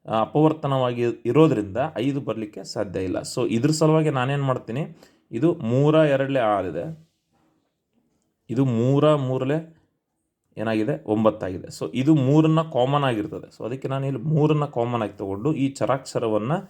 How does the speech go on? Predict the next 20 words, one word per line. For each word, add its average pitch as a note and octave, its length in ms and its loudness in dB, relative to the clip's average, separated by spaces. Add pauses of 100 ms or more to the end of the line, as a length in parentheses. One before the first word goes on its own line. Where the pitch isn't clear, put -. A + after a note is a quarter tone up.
(280)
ನಾನು A2+ 260 -2
ಎಮ್ A#2+ 280 2
ಅಂತ G2 160 -2
ತಗೊಂತಾ G#2+ 420 -6
ಇದ್ದೀನಿ. F#2 420 -10 (320)
So G3 180 -4 (380)
P C#3 240 -4
is G#2+ 160 -6
equals G#2 360 -6
to A#3 80 -6 (340)
ಮೂರು A2+ 640 -2
ಎಮ್ A#2 300 -4 (240)
ಆಗಿರಲಿ G2+ 560 2
ಅಂತ F#2 200 -10
ನಾವು G#2+ 200 -10
ಹೇಳ್ತೀವಿ. - 560 -14
ಯಾಕಂದ್ರೆ A2 600 -6
ಇದು D3 240 -2 (160)
ಮೂರರ A2 340 0
ಅಪವರ್ತನವಾಗಿರೋದ್ರಿಂದ. F2+ 1300 -6